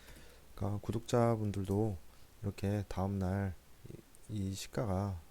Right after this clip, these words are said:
이 갭을 띄어서 한다면 이 그 전날, 예, 종가에서 사보는 것도, 예, 추천드립니다. 하지만 이 구간에서 들어갈 때는, 예, 리스크 관리 차원에서 비중을 좀 낮춰서 들어가야겠죠.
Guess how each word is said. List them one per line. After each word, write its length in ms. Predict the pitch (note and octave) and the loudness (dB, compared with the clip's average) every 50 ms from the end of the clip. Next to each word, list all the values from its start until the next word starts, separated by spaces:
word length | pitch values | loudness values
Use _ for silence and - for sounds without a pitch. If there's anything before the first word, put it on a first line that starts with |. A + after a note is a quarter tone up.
| - - - | -12 -12 -12
이 40 | - | -10
갭을 400 | - - - G2+ F#2+ G2 G2+ G2 | -8 -2 0 0 2 2 0 0
띄어서 280 | - D#3 D3+ D3+ C#3 B2 | 0 0 0 0 0 0
한다면 600 | A2+ A2 A2+ B2 B2 G#2+ F#2 F2 F#2 G2 F#2+ F#2 - - - - - - - - - - | -2 0 0 0 0 0 0 0 0 0 -2 -4 -6 -10 -14 -14 -14 -14 -14 -14 -10 -10
이 80 | - - | -8 -6
그 140 | - - F2+ | -2 -2 -2
전날, 560 | - - - F#2+ G2 G#2 G2+ G2 A2 B2 A#2+ - - - F#2 | -2 0 0 0 2 4 4 4 2 0 -2 -6 -10 -8 -6
예, 160 | F2 E2+ E2 - - - - - - - - - - | -4 -4 -6 -8 -12 -16 -18 -18 -18 -18 -20 -14 -8
종가에서 720 | - - G2+ F#2 - A#2+ A#2 A2+ G#2 G2 F#2+ G2 G2+ F#2 | -4 -2 0 2 4 4 4 4 4 4 2 2 2 0
사보는 400 | - - - A#2 A#2 A#2+ A#2+ A2+ | -4 -6 -6 -4 -2 0 -2 -2
것도, 800 | A2 G#2 G2+ G2 G2 G2 G2 G2+ - - - - A2 A#2 A#2+ A#2+ - F2+ | 0 0 0 0 0 -2 -2 -4 -6 -12 -8 -4 -2 -2 -2 -2 -4 -6
예, 80 | F2+ | -6
추천드립니다. 720 | E2+ - - - - C#3 A2 F#2 F2+ F#2 F#2+ F2 E2+ F#2 - - - - - - - - - - | -6 -6 -6 -4 -4 -2 0 0 0 0 0 -2 -4 -6 -8 -10 -12 -14 -14 -14 -14 -16 -18 -4
하지만 500 | - B2 B2+ C#3 B2+ A#2 A2 A2+ A2+ G#2 | -2 0 2 2 2 4 4 4 4 4
이 140 | F#2+ F#2+ G2+ | 4 2 2
구간에서 400 | F#2+ F#2+ F#2+ G2+ A2 A2 G#2+ G2+ | 0 0 2 2 4 4 2 0
들어갈 320 | - - G2+ G#2+ G#2+ G#2 F#2+ | 0 0 2 4 4 4 2
때는, 400 | - G2 G2 G2 A2 C3 C#3 A#2+ - | 2 0 0 0 0 -2 -2 -2 -2
예, 220 | F2 F2 E2+ E2+ F2 | -2 -2 -2 -2 -2
리스크 300 | E2+ G2 G2 - - G#2 | -2 -2 -2 -2 -2 0
관리 240 | F#2+ F#2+ F#2 F#2 F#2+ | 0 2 2 0 0
차원에서 640 | - - A#2 A#2+ A#2+ A#2+ A2 F#2 F2+ F2+ F#2 G2 F#2+ - - - - - - - - - - - | -2 -2 -2 0 0 0 -2 0 0 0 0 0 -2 -4 -8 -14 -20 -20 -20 -20 -20 -20 -16 -6
비중을 360 | - - G2 A2 G#2+ G2+ F#2 | -4 -2 0 2 0 0 0
좀 160 | - F#2+ F2+ | -2 -2 -2
낮춰서 420 | E2 E2+ E2+ - - A#2 A2 A2+ | -2 -2 -2 -2 -2 -2 -2 -2
들어가야겠죠. 680 | - - - F#2 F#2 F#2 F2+ F2 F2+ - - - A#2+ C3+ | -2 -2 -2 0 2 2 2 0 0 -2 -4 -6 -6 -6